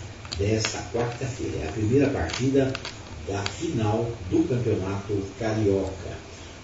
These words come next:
O Fluminense e o Flamengo voltam a se encontrar no sábado,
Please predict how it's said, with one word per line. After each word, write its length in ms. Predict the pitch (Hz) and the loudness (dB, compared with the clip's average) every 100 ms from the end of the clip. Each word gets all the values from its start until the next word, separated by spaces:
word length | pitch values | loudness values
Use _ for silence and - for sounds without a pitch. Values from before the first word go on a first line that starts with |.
| - 92 | -8 -4
O 60 | |
Fluminense 720 | 101 117 113 107 110 107 - 113 | -2 2 4 6 8 8 6 4
e 40 | |
o 40 | 123 | 4
Flamengo 440 | 160 - - 135 | 2 2 0 4
voltam 240 | 127 156 | 4 4
a 40 | - | 2
se 140 | - | 0
encontrar 420 | 160 165 151 147 | -2 -2 -2 -2
no 120 | 151 160 | 0 2
sábado, 720 | - - 117 117 120 120 | 4 4 4 2 2 2